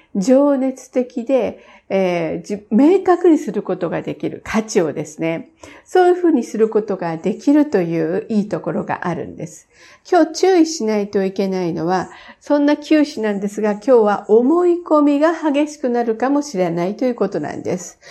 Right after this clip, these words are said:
そうすると、せっかくの今日の運気を使うことができなくなるよというふうになっていくんです。良い方位として北西の方位がございます。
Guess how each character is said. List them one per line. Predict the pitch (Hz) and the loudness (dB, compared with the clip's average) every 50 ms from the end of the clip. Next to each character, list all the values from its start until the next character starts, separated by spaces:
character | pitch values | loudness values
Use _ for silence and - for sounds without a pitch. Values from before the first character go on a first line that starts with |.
| - - - _ | -20 -20 -20 _
そ | - - 285 285 | 0 2 2 2
う | 277 | 2
す | 269 277 269 | 0 -4 -6
る | 247 254 254 | -6 -6 -4
と、 | 254 - 269 247 254 - - _ | 2 2 2 2 2 -4 -14 _
せ | - - 233 | -2 0 0
っ | 233 233 226 - | 0 0 -4 -4
か | - 359 339 | -2 -2 -2
く | 339 - 339 | -2 -4 -2
の | 320 294 - | -2 -2 -2
今 | 247 - - 277 269 262 | -4 -2 0 2 2 2
日 | 247 | 2
の | 214 208 202 - | 0 0 -2 -2
運 | - 220 220 220 214 | -2 -2 -2 -2 -2
気 | 214 214 214 233 | -2 0 2 2
を | 247 262 | 2 2
使 | 262 - - - 285 302 311 | 0 -4 -2 2 4 4 4
う | 302 | 2
こ | 302 - 285 285 | 2 2 2 2
と | - 285 262 | 2 2 0
が | 214 190 185 | 0 0 0
で | - 196 196 | -2 -4 -4
き | - - 339 | 0 0 2
な | 349 330 | 2 2
く | 320 339 285 269 | 0 0 0 0
な | 269 262 | 0 0
る | 254 247 | 0 2
よ | 240 247 254 | 2 2 2
と | 254 254 - | 0 -2 -6
い | 220 | -6
う | 214 | -6
ふ | - - 202 | -4 -2 0
う | 180 175 180 | 0 0 0
に | 214 269 277 277 - - - - - | -2 -4 -6 -6 -10 -20 -20 -12 -4
な | - 185 220 | -2 0 0
っ | 240 | 0
て | - - 180 151 | 0 -2 -2 -2
い | 139 143 | -2 0
く | - 156 156 | -2 -2 -2
ん | 95 - | -2 -4
で | - 180 | -6 -8
す。 | 180 - - - - - - - - _ _ _ _ _ _ _ - - - _ - | -8 -8 -14 -16 -18 -18 -20 -20 -20 _ _ _ _ _ _ _ -20 -20 -18 _ -2
良 | - 294 403 | 2 2 2
い | 381 311 | 2 0
方 | - - 233 226 208 196 | 0 0 2 2 2 0
位 | 185 | -2
と | 185 - 175 170 | -4 -6 -8 -8
し | 175 - - | -8 -10 -6
て | - 180 196 - - | -4 -2 -2 -4 -4
北 | - - 220 220 220 - 311 | 0 0 -2 0 0 -4 -4
西 | 311 - - 302 294 294 285 | -4 -2 0 2 2 2 2
の | 269 262 269 | 0 -2 -2
方 | 262 277 247 247 247 240 233 | -2 0 0 0 2 0 0
位 | 240 240 240 | -2 0 0
が | 277 277 277 254 | 2 2 2 0
ご | - - 156 147 | 0 -2 -2 -2
ざ | - 165 156 | -2 -4 -4
い | 143 | -4
ま | 139 143 143 156 165 | -6 -6 -6 -8 -8
す。 | - - - _ | -10 -14 -20 _